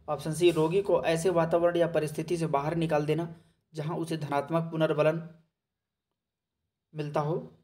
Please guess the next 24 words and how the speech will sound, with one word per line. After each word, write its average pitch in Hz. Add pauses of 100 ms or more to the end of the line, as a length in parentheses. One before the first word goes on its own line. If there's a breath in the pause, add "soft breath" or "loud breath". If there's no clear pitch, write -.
(100)
या 165
फिर 165
ऑप्शन 151
डी, 170
रोगी 175
को 160
ऐसे 156
वातावरण 160
या 165
परिस्थिति 160
से 160
बाहर 151
निकाल 160
देना 156 (320)
जहां 151
उसे 151
दंड 143
मिलता 127
हो। 151
तो -
क्वेश्चन 196
नंबर 196
दो 190
सौ 170